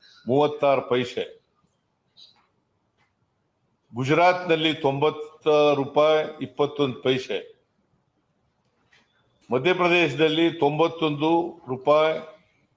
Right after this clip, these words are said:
ಎಂಬತ್ನಾಲ್ಕು ಪೈಸೆ. ಯಾವ, ಯಾರ ಪಕ್ಷದಲ್ಲಿ ಇರೋದು? ಯಾವ ಪಕ್ಷ ಇರೋದು ಇಲ್ಲಿ? ಹ?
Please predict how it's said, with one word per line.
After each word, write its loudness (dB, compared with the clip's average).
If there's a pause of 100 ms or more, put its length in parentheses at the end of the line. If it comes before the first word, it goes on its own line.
(140)
ಎಂಬತ್ನಾಲ್ಕು -4
ಪೈಸೆ. -16 (1160)
ಯಾವ, 2
ಯಾರ 2
ಪಕ್ಷದಲ್ಲಿ -6
ಇರೋದು? -6
ಯಾವ 0
ಪಕ್ಷ -10
ಇರೋದು -8
ಇಲ್ಲಿ? -12 (2000)
ಹ? -6